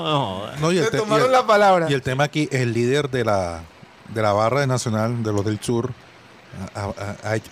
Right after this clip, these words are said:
Speaker 2: está haciendo una, una campaña que todo aquel que se abonó, que devuelve el abono y que pida el reintegro del,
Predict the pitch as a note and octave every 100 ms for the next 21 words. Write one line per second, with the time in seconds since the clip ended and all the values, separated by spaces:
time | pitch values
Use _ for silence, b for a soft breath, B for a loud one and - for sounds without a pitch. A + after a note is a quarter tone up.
0 | - - - A#2 A#2+ G#2+ C#3 C#3+ C#3+ B2
1 | C3+ D3 C3 A#2+ D3+ C#3 G2+ - G#2 B2+
2 | D#3+ E3+ F3+ F3+ D#3 D3+ B2+ A#2+ C#3+ E3
3 | - B2+ A#2 B2 C#3 C3+ A#2 C3+ B2 G#2+
4 | G2+ - A#2+ C3 C3 A2 G#2 A#2 B2+ A2